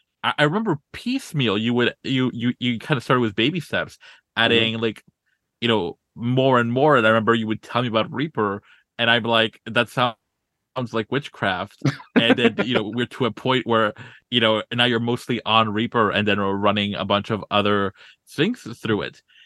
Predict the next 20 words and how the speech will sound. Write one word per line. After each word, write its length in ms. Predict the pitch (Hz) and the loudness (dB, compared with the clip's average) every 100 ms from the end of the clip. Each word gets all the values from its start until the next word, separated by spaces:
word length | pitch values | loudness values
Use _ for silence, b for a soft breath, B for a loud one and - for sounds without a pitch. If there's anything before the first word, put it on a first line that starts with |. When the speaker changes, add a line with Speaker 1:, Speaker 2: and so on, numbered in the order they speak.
| b - | b 0
Speaker 2:
Mm-hmm. 160 | 117 | 6
Speaker 1:
And 140 | 120 127 | 6 6
I'm 160 | 107 | 2
like, 380 | 104 95 95 - - _ _ _ _ _ | -2 -2 -2 -6 -20 _ _ _ _ _
"Lord." 540 | 113 139 143 64 113 120 _ _ _ _ _ _ _ - | -10 -4 -4 -4 -8 -14 _ _ _ _ _ _ _ 0
Speaker 2:
Yeah, 260 | 165 160 | 2 2
it 140 | 135 160 | 2 2
is. 280 | 175 135 - _ _ - 120 | 2 -2 -14 _ _ -12 -6
Using 540 | 127 185 208 202 170 | -2 0 2 2 2
Reaper 460 | 131 131 131 139 135 | 2 0 2 2 2
is, 500 | - 117 110 95 90 - _ | 2 0 0 -4 -10 -16 _
has 160 | 117 110 | -2 0
definitely 400 | 127 127 135 123 | 2 2 4 4
made 220 | 113 117 | 4 4
it 100 | 101 | 2
so 240 | - 123 113 | 0 2 4
much 240 | 110 - | 2 -2
easier 420 | 107 101 90 104 | -4 -4 -2 -2
to 120 | 95 | -2
do 420 | 87 98 101 98 | -4 -4 -2 -2